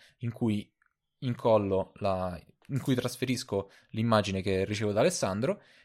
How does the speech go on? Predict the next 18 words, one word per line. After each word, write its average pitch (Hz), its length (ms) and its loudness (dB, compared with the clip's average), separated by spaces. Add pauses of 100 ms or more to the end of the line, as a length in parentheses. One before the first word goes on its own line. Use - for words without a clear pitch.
e 160 80 -2
gli 156 60 4
ho 151 60 4
detto: 107 380 -2
"Quando 107 800 4 (100)
qui 123 160 2
dentro 135 300 4
c'è 110 60 2
una 110 120 4
nuova 117 200 4
immagine, 107 640 -2 (260)
prendi 151 260 2
l'immagine 135 640 0
e - 80 -6
ridimensionala 127 920 2
con 120 160 -2
queste 113 260 0
dimensioni." 98 640 -4